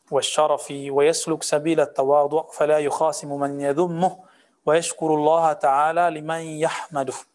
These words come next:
Siapa yang mengenal bagaimana kacaunya dirinya, apa yang tersimpan dalam dirinya, bahwa dalam diri kita ini ada maksiat yang banyak,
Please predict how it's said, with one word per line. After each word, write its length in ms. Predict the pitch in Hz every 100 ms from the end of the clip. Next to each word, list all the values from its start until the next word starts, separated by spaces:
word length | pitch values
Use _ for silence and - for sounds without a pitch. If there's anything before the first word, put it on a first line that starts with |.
| _ _ _ _ _ _ _ _ _ _ _ _ - - _
Siapa 320 | - 180 185
yang 160 | 185 185
mengenal 640 | 208 294 254 226 220 208 226 294
bagaimana 880 | 170 170 175 170 170 170 170 175
kacaunya 560 | - 170 - 277 262 208
dirinya, 560 | 165 165 156 143 139 156
apa 160 | 151 175
yang 80 | 165
tersimpan 560 | 180 - 208 208 196
dalam 240 | 175 151 147
dirinya, 560 | 156 160 151 143 147 147 _
bahwa 240 | 143 139
dalam 240 | 139 139 143
diri 160 | 151
kita 240 | 147 151 151
ini 160 | 165
ada 400 | 151 131 135 131 - _ _ -
maksiat 400 | 160 - 165 165
yang 160 | 139
banyak, 320 | 143 147 139